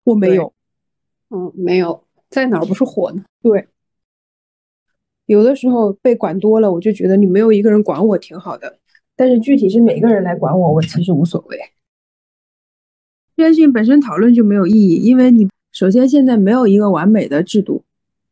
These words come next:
Speaker 1: 然后其实只要是有人的地方，大家或多或少都会有点私心。
Speaker 2: 对。
Speaker 1: 然后其实人本身跟动物没什么区别，就是在抢资源，
Speaker 2: 对。
Speaker 1: 然后资源又不够多。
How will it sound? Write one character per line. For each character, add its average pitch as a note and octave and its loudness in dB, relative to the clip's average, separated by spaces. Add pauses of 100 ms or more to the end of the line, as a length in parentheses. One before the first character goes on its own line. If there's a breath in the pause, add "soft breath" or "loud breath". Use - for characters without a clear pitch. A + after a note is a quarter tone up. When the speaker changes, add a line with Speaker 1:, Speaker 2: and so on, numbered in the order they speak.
Speaker 1:
然 G#3 -2
后 A#3 0
其 A3 -4
实 G#3+ 0
只 - -6
要 G3 -2
是 G#3 0
有 E3+ 0
人 E3+ -2
的 G3+ -4
地 G3+ -4
方， F#3 -8
大 A3 -6
家 G#3+ -6 (100)
或 C4 0
多 A#3+ 2
或 B3 0
少 E3+ -4
都 G#3 -2
会 A3 0
有 G3 0
点 E3 -6
私 - -6
心。 F3+ -4 (680)
Speaker 2:
对。 F3 -4
Speaker 1:
然 G3+ -2
后 C4 0
其 B3+ -4
实 A#3+ 0
人 G#3+ 2
本 F3 -2
身 A3 0
跟 B3 2
动 C4+ 2
物 G#3 2
没 F#3 0
什 B3+ 0
么 B3+ 4
区 - -12
别， C#3 -6
就 C4+ 2
是 A#3 4
在 G#3+ 0
抢 F#3 -8
资 F3+ -4
源， D3+ -2
Speaker 2:
对。 C#3 -18
Speaker 1:
然 - -
后 G3 -2
资 A3+ -8
源 G#3 2
又 G#3+ 2
不 F#3 -2
够 F#3+ -2
多。 F3+ 0